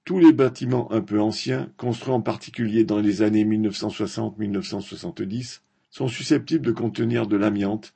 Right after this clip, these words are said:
et beaucoup sont soumis, ou vont l'être, à une rénovation quasi obligatoire. Pendant des décennies, des dizaines de milliers de travailleurs ont été exposés à ce danger, bien établi depuis la fin du dix-neuvième siècle,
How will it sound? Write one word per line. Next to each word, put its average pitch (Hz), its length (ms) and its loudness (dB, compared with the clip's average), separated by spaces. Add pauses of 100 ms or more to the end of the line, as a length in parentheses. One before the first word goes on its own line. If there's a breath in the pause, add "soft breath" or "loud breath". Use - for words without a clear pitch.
(280)
et 117 140 2
beaucoup 135 320 0
sont - 180 -4
soumis, 120 560 -6
ou 139 100 -4
vont 120 200 0
l'être, 110 360 0 (200)
à 120 100 2
une 120 220 4
rénovation 120 760 -2
quasi 117 460 -4
obligatoire. 98 800 -4 (720)
Pendant 127 280 2
des 117 140 0
décennies, 120 580 0 (180)
des 110 180 2
dizaines 151 360 4
de 135 100 0
milliers 123 320 -2
de 113 120 0
travailleurs 113 640 0 (380)
ont 110 100 -6
été 135 400 -2
exposés 139 440 0
à 113 60 2
ce - 140 -6
danger, 107 540 -2 (100)
bien 120 280 -2
établi 117 520 -2
depuis 120 340 -4
la 101 160 2
fin 123 260 -4
du 92 140 -6
dix-neuvième 95 560 -4
siècle, 117 480 -6